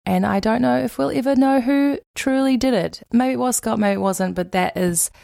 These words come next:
that is the case of Ben Smart and Olivia Hope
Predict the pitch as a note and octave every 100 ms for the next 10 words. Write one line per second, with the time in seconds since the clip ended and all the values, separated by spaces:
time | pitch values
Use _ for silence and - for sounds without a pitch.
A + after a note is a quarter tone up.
0 | - - - - A3 A3+ G#3 G#3 F#3 -
1 | F#3 - F#3+ F3+ - - E3+ D#3+ D#3 -
2 | - - F3 F3 F3 F3 - - D#3 D3
3 | D#3 - C#3+ D3 A3 B3 G3+ G#3 G3 G#3+